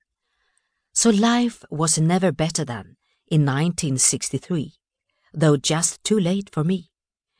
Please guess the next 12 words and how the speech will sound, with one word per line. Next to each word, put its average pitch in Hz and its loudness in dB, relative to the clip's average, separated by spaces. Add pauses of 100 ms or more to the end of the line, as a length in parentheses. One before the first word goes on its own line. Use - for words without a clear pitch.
(100)
between 151 0
the 143 0
end 185 -2
of 147 -2
the 139 -2
Chatterley 175 -4
ban 143 -6 (520)
and 160 2
the 143 4
Beatles' 147 -2
first 131 0
L 131 -4